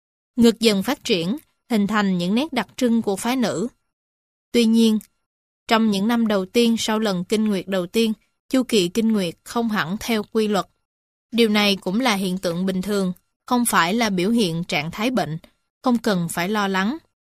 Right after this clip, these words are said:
Dần dần, cùng với sự phát triển và hoàn thiện của buồng trứng, chu kỳ kinh nguyệt dần theo quy luật, thông thường trong khoảng hai mươi tám đến ba mươi ngày. Thời gian duy trì khoảng năm đến bảy ngày.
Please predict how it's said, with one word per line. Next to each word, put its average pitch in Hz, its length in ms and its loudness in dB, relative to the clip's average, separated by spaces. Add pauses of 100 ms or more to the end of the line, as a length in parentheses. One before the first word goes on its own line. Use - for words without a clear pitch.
(340)
Dần 202 240 2
dần, 190 240 2 (220)
cùng 185 260 0
với 233 100 -2
sự 175 220 -2
phát - 260 -8
triển 180 280 -2
và 202 160 -4
hoàn 175 260 -4
thiện 160 280 -6
của 175 200 -6
buồng 202 260 -4
trứng, 196 280 -2 (380)
chu 247 120 2
kỳ 202 240 4
kinh 240 200 0
nguyệt 214 240 0 (100)
dần 185 260 0
theo 214 220 -2
quy 226 260 0
luật, 208 180 -2 (500)
thông 247 200 0
thường 214 360 2
trong 196 220 0
khoảng 180 280 -4
hai 233 160 0
mươi 208 180 0
tám 202 320 -2
đến 220 320 -2
ba 220 140 0
mươi 208 140 0
ngày. 190 320 -2 (540)
Thời 202 160 2
gian 214 340 2
duy 220 120 0
trì 185 320 0
khoảng 180 320 -6
năm 208 300 0
đến 202 240 -2
bảy 156 160 -2
ngày. 196 320 -2